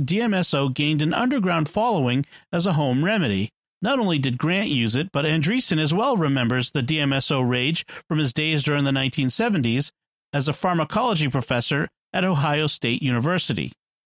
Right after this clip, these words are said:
It seemed that everybody in the athletic department was using D M S O on injuries, he recalls. Nor has its use been limited to athletes.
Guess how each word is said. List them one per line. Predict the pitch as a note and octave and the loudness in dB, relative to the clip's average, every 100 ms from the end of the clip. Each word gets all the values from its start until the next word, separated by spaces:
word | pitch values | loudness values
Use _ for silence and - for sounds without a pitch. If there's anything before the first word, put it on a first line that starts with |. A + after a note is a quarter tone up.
| - | -6
It | C3+ | -4
seemed | - F#3 C#3+ | 0 0 0
that | C#3 - | -2 -2
everybody | B3 G3+ C#3 A#2+ | 0 0 0 0
in | A#2+ | 2
the | A#2+ | 2
athletic | B2 C#3 C3 A#2 | 0 0 -2 -2
department | A#2+ B2+ B2+ A#2 | -2 0 0 0
was | A2+ | 0
using | C3+ C3 C3+ A2 | 0 0 0 -2
D | - E3 | -2 0
M | C#3+ | 0
S | C3 - | 0 0
O | C#3 B2 - _ - | 0 0 -2 _ -4
on | B2 C#3+ | -2 0
injuries, | G#3 D3+ A2+ G2 - | 0 2 2 0 0
he | C3 | -2
recalls. | A2 - G2 F2+ - - _ _ _ _ _ | 0 0 -2 -2 -6 -12 _ _ _ _ _
Nor | F#3 C4 C4+ | -2 0 0
has | G#3+ F#3 | 0 0
its | F#3 - | -2 -2
use | D#3+ - | -2 -2
been | D3 C3+ | 0 0
limited | B2+ B2+ B2 | 2 0 0
to | - | 0
athletes. | B3 B3 - G#2 - - | 0 0 0 -2 -2 -8